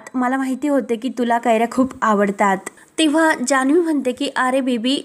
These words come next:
तुला आठवते का, तू यामागे मला कैरी केव्हा आणून दिली होती? जेव्हा मी प्रेग्नंट होते तेव्हा." तेव्हा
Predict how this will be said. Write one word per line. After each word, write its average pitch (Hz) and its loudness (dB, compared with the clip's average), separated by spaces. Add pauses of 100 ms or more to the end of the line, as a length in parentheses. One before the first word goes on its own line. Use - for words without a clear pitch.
तुला 254 2
आठवते 247 -2
का, 226 -2
तू 233 -6
यामागे 233 -2
मला 240 -2
कैरी 254 0
केव्हा 285 -2
आणून 247 0
दिली 233 0
होती? 226 0 (420)
जेव्हा 294 4
मी 370 6
प्रेग्नंट 269 2
होते 247 2
तेव्हा." 220 2 (160)
तेव्हा 208 0